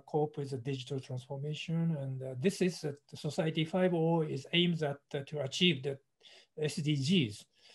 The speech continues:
So we try to contribute to the, that, uh, global, uh, social economy, uh, sorry, uh, economy and society. And, uh, finally, this is the end of my presentation.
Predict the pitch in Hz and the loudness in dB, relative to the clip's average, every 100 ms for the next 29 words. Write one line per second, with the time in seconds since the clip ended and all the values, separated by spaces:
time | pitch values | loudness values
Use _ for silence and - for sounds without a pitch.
0 | - - - 160 160 165 - 175 180 156 | -20 -14 0 4 6 4 2 2 4 2
1 | 147 156 202 160 123 - - 135 131 143 | -2 0 2 2 -2 -8 -12 -8 -8 -8
2 | 139 135 139 147 143 _ - 143 143 139 | -6 -6 -8 -8 -10 _ -10 -6 -6 -8
3 | 131 _ 156 151 156 151 147 143 - 143 | -12 _ -2 2 4 4 2 0 -2 -2
4 | 135 - 139 143 135 180 180 180 185 - | -2 -6 -8 -8 -6 0 2 2 0 -6
5 | - - 151 - 165 127 - 175 - - | -10 -6 -6 -2 -2 -2 -8 -10 -10 -6
6 | 156 165 165 165 160 135 127 131 160 135 | -2 2 4 6 4 2 -2 -2 0 -2
7 | 107 - _ - - - - _ - 202 | -4 -12 _ -20 -20 -20 -20 _ 0 4
8 | 202 202 190 233 320 165 143 147 233 196 | 8 10 10 8 8 6 6 4 6 6
9 | 160 180 170 123 143 151 156 139 123 117 | 6 8 8 4 0 2 2 0 -4 -6
10 | 139 131 202 | -6 0 0